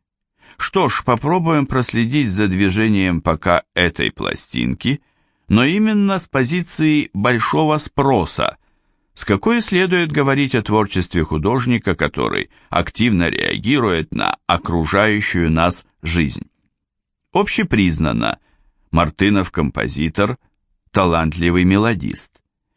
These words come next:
И все песни этой пластинки действительно очень мелодичны, певучи и танцевальны. Они зовут кружиться в танце, быстром и медленном.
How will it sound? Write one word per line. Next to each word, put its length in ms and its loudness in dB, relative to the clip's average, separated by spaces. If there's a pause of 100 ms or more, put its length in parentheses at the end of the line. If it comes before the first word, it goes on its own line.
(220)
И 120 2
все 260 -4
песни 640 0
этой 300 -2
пластинки 640 -2
действительно 880 -2
очень 380 0
мелодичны, 880 -2 (360)
певучи 760 0 (280)
и 160 2
танцевальны. 800 -2 (680)
Они 280 2
зовут 440 0
кружиться 680 0
в 60 -14
танце, 640 -2 (480)
быстром 580 2
и 40 4
медленном. 760 0